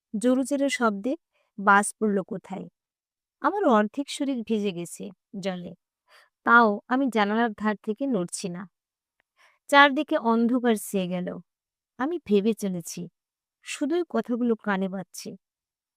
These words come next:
"কি করেছো আমাদের জন্যে?" মনে আছে শীতের বৃষ্টির রাতে সে কি ভয়ঙ্কর জ্বর ছেলে পুতুলের। অখিলেশকে বলেছিলাম, "ছেলের তো প্রচণ্ড জ্বর, চলো ডাক্তারের কাছে নিয়ে যাই।"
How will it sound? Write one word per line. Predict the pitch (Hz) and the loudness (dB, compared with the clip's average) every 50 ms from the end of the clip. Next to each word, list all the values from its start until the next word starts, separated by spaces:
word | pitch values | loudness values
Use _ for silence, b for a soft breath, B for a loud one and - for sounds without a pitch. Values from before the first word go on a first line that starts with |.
| _ _ _ _ - | _ _ _ _ -2
"কি | 330 370 392 - | 0 0 0 0
করেছো | - 247 233 226 285 294 - - 339 | 0 2 2 2 2 0 -2 -2 0
আমাদের | 254 226 220 220 220 240 220 | 0 2 0 0 0 -2 -4
জন্যে?" | 214 254 262 262 269 302 381 - _ _ _ _ _ _ _ _ _ _ _ _ _ b b b b b b 226 | -2 0 0 0 0 -2 -6 -10 _ _ _ _ _ _ _ _ _ _ _ _ _ b b b b b b -2
মনে | 226 233 240 247 262 277 | 2 4 4 4 2 0
আছে | 277 - - - 233 208 | -2 -4 -4 -2 -2 -2
শীতের | - - - 226 196 247 247 233 | 0 0 -2 0 2 2 2 2
বৃষ্টির | 208 214 202 226 - - - 247 233 220 | 2 2 0 -2 -2 -2 -2 0 2 2
রাতে | 220 208 202 - - 226 208 208 _ _ _ _ _ _ _ _ - | 2 2 2 0 0 -2 -2 -4 _ _ _ _ _ _ _ _ -14
সে | - - 349 | -8 -6 -6
কি | 339 - 403 381 | 0 2 2 2
ভয়ঙ্কর | 233 - - 247 262 269 294 294 - 320 311 294 | 2 2 -2 0 0 0 -2 -2 0 2 2 2
জ্বর | 240 202 233 226 226 240 240 214 185 - | 2 2 2 4 4 4 4 2 -2 -6
ছেলে | - - - 247 240 240 240 | -14 -6 -2 0 2 2 2
পুতুলের। | 214 226 226 196 - 220 214 214 202 190 185 - _ _ _ _ _ _ _ _ _ _ _ - | 2 0 0 0 2 2 2 2 2 0 -2 -6 _ _ _ _ _ _ _ _ _ _ _ -2
অখিলেশকে | 240 247 - 311 320 330 311 - - 320 | -2 0 2 4 2 2 2 0 -2 0
বলেছিলাম, | 233 220 196 196 190 - - 190 175 175 185 208 - _ _ _ _ _ - | 0 2 2 0 0 -2 -4 -4 -4 -6 -8 -12 -16 _ _ _ _ _ -12
"ছেলের | - - 320 311 330 330 | -4 0 0 0 0 0
তো | - 370 | -2 -6
প্রচণ্ড | 311 - 254 254 226 - 302 311 302 302 269 233 | -6 -4 -4 -4 -2 0 0 2 2 2 2 2
জ্বর, | 196 180 190 185 185 185 - - _ _ _ _ _ - | 2 2 0 -2 -2 -6 -10 -14 _ _ _ _ _ -6
চলো | - 262 277 294 | -2 0 2 2
ডাক্তারের | 294 226 208 190 - _ - 247 247 269 | 2 2 0 0 -2 _ -4 -2 -2 0
কাছে | 240 233 208 - - 214 | 0 -2 -4 -4 -2 -2
নিয়ে | 202 190 180 175 | -2 -2 -2 -2
যাই।" | 170 180 180 196 | -4 -6 -8 -10